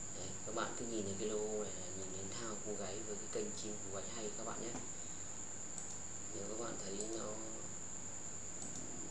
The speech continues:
nó thì đại khái là đây là cái diện tích, ừm, ở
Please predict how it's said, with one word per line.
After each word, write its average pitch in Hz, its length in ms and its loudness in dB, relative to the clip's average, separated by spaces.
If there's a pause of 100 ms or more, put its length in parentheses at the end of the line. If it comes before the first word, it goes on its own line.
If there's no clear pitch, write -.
(1400)
nó 104 100 0 (1400)
thì 101 100 0
đại 95 200 2
khái 98 220 0
là 113 120 0
đây 110 140 4
là 104 200 2
cái 104 420 2
diện 120 180 6
tích, 139 120 6 (240)
ừm, 101 500 0 (640)
ở 92 260 6